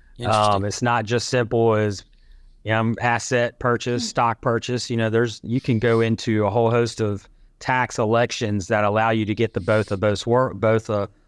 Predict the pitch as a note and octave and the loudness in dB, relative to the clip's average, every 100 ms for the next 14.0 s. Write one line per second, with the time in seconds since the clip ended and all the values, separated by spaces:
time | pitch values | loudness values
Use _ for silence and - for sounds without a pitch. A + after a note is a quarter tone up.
0 | - C#3 C#3+ C3+ G#2+ A#2+ A2+ B2 C3 E3 | -2 -2 0 -4 -2 0 0 -2 -2 2
1 | D#3+ D#3 D3 - - _ _ _ A3+ A#3 | 2 2 0 -8 -14 _ _ _ -8 -4
2 | B2 A#2+ A#2 A#2 B2 C3+ - C3 B2+ B2+ | 0 0 0 0 0 0 -2 -2 0 0
3 | A2 G#2 - C3 C3 B2+ C3 C3+ C3 B2 | -2 -4 -2 -2 -2 -4 -2 0 -2 -2
4 | C3 C3 A2+ - _ - _ - A2 A2+ | -2 -2 -6 -14 _ -20 _ -8 0 2
5 | A2 G#2+ G2 - - A2 G#2+ G#2+ - C3 | 2 0 -4 -8 -10 -6 -2 -2 0 0
6 | B2+ - B2+ B2 A#2+ A#2 A#2 B2 A#2 A2+ | 0 -2 0 2 2 0 2 0 0 -2
7 | B2+ A#2+ A#2+ A#2 A2 _ - - - - | 2 2 2 -2 -4 _ -20 -20 -20 -4
8 | A2 G#2+ G#2 G2 F#2 G#2+ G2+ G#2+ A#2 B2 | 0 2 4 2 0 0 2 2 4 4
9 | A2+ A#2 A2+ - - B2 A2+ A2 A2 G#2+ | 2 2 0 -2 -4 0 0 2 2 2
10 | G2 G2 F#2+ F#2+ F#2+ F#2+ F#2 - G#2 - | 2 0 -2 -2 -4 -4 -4 -2 -2 -2
11 | A#2+ G#2+ G#2 - G#2+ G#2 G2 F#2+ F#2 G2 | -2 0 -2 0 0 0 -2 -4 -4 -4
12 | F#2+ F#2 G#2 G#2+ G#2 - G#2+ G#2+ F#2+ G2+ | -4 -2 0 0 0 0 0 0 -2 -4
13 | F#2 - A#2 A#2 - A#2 A2+ - A2+ | -4 0 0 0 0 0 -2 -4 -6